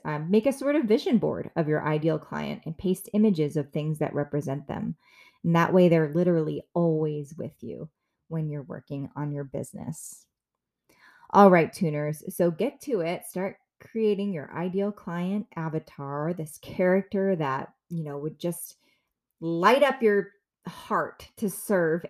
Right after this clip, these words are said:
every day, that you can think of every day and speak to this person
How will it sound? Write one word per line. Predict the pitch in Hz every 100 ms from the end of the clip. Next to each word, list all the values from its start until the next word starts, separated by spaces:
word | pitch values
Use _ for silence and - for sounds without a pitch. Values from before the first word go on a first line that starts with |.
| -
every | 202 185 220 214
day, | 165 160 143
that | 135
you | - 196
can | 214 190
think | - 185
of | 175 - _ -
every | 202 202 220 220 180 -
day | 190 170 151 147 -
and | 156
speak | - - - 196 -
to | -
this | 180 165 -
person | - - 160 - - 165